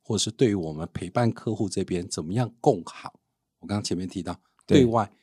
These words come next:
Speaker 1: 开始共好，如何能够让我们事务所里面，我们其实本来会计师事务所有审计部门的专家，
Speaker 2: 对。
Speaker 1: 有税务的专家、法律的专家、顾问的专家。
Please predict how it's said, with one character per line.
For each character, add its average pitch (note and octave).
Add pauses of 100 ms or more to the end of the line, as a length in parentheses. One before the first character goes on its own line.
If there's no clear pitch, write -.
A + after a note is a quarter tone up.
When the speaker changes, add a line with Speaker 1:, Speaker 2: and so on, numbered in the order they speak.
(160)
Speaker 1:
开 -
始 -
共 G#2+
好， D#2+
如 G#2+
何 G#2+
能 G2
够 A#2
让 A2+
我 D#2
们 E2+
事 -
务 B2
所 F2
里 D#2
面， F#2
我 E2
们 F2 (160)
其 -
实 G#2+
本 D2+
来 D#2
会 G#2
计 F#2+
师 -
事 -
务 F2+
所 - (380)
有 F#2
审 E2+
计 -
部 -
门 F2+
的 E2
专 G2+
家， G2 (220)
Speaker 2:
对。 F#2+
Speaker 1:
有 F2
税 -
务 G#2+
的 F2+
专 G2+
家、 G#2 (100)
法 -
律 G#2+
的 F#2+
专 F#2
家、 F#2 (460)
顾 G2+
问 F2+ (380)
的 D#2+
专 E2+
家。 F2